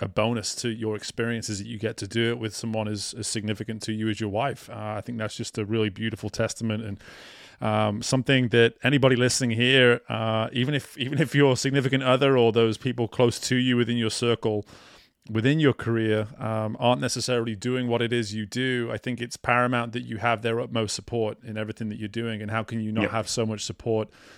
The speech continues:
Speaker 1: um, from someone, uh, like your wife when you're both doing the same thing? So that's just incredibly cool, Tim. And, and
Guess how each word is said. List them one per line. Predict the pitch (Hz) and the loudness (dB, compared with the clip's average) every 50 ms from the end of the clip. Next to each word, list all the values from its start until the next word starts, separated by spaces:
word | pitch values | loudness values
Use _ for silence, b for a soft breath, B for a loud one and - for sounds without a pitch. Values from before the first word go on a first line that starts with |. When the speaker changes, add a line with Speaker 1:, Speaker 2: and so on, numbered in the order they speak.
| B B B | B B B
Speaker 1:
um, | 104 101 101 98 98 101 98 101 101 101 - | -4 -4 -2 -2 -4 -4 -6 -8 -12 -16 -16
from | - - 107 | -14 -12 -10
someone, | - - 120 113 110 107 107 107 107 - | -6 -4 -4 -2 -2 -2 -2 -4 -6 -8
uh, | 113 107 104 107 | -8 -8 -6 -4
like | 113 107 - - | -4 -4 -2 -4
your | 110 101 | -4 -2
wife | 104 110 110 101 - | 0 0 0 0 -2
when | 110 107 | -4 -4
you're | 104 101 | -4 -4
both | - 113 107 104 - - | -2 -2 -2 -2 -2 -4
doing | 110 110 107 | -4 -4 -2
the | 104 95 | -4 -4
same | - - 110 107 104 | -6 -6 -6 -6 -8
thing? | 101 - 110 110 107 104 98 | -8 -6 -6 -4 -4 -4 -4
So | - 110 110 | -4 -2 0
that's | 120 127 - - | 0 0 0 0
just | 143 127 - - - B B B B B B B | 0 0 0 -2 -6 B B B B B B B
incredibly | 127 117 - 143 147 160 156 127 123 110 | -6 -2 2 6 6 6 6 6 2 0
cool, | - - 127 135 135 | 2 2 4 4 4
Tim. | - - 131 120 113 113 113 | 2 2 0 0 0 -2 -4
And, | 113 123 | -6 -6
and | 139 123 117 120 | -6 -6 -6 -6